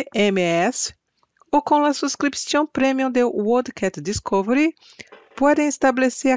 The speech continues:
acesso às bases de dados remotas de suas subscrições ativas.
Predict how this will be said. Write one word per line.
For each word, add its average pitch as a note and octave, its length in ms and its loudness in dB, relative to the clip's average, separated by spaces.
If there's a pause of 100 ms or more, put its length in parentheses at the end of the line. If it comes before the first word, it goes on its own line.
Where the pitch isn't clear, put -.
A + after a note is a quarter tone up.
acesso - 460 -4
às A#3 160 -4
bases G3+ 320 -6
de G3 140 -8
dados F#3 320 -6
remotas A3 500 -4
de G3+ 140 -6
suas - 240 -8
subscrições - 920 -8
ativas. E3 840 -8